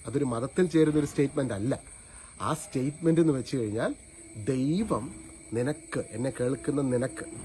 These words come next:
ഈ ഭൂമിയിലുള്ള എല്ലാവർക്കും, അപ്പം ഈ ഭൂമിയിൽ ഇന്ന് ആത്മാവിൽ, ആ, ശരീരത്തിലായിരിക്കുന്ന ആ, നിങ്ങളൊരു, ഒരു, ഒരു ഇറ്റേണൽ സോളാണ്, നിങ്ങൾക്കൊരു ശരീരം ധരിച്ച് നിങ്ങൾ ഈ ഭൂമിയിൽ വന്നതാ. നിങ്ങൾക്ക് വേണ്ടി നിയോഗിക്കപ്പെട്ട രക്ഷ അത് ക്രിസ്തുവിലൂടെ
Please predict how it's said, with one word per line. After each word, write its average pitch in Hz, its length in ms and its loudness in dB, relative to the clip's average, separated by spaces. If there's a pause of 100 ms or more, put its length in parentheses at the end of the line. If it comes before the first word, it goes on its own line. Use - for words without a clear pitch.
(340)
ഈ 113 40 -4
ഭൂമിയിലുള്ള 135 380 2
എല്ലാവർക്കും, 135 540 0 (180)
അപ്പം 101 220 -8 (100)
ഈ 117 80 -4
ഭൂമിയിൽ 131 440 2
ഇന്ന് 127 220 -2 (340)
ആത്മാവിൽ, 131 520 0 (540)
ആ, 104 360 -4 (120)
ശരീരത്തിലായിരിക്കുന്ന 135 1040 2 (640)
ആ, 117 120 -4 (160)
നിങ്ങളൊരു, 156 480 6
ഒരു, 143 120 2
ഒരു 151 180 2
ഇറ്റേണൽ 160 380 4
സോളാണ്, 147 520 2 (160)
നിങ്ങൾക്കൊരു 135 320 0
ശരീരം 143 380 2
ധരിച്ച് 135 360 2
നിങ്ങൾ 131 260 0
ഈ 139 60 2
ഭൂമിയിൽ 135 260 2
വന്നതാ. 131 320 2 (380)
നിങ്ങൾക്ക് 165 600 6
വേണ്ടി 160 200 8
നിയോഗിക്കപ്പെട്ട 143 880 4
രക്ഷ 110 440 -2 (460)
അത് 110 120 -4
ക്രിസ്തുവിലൂടെ 147 840 6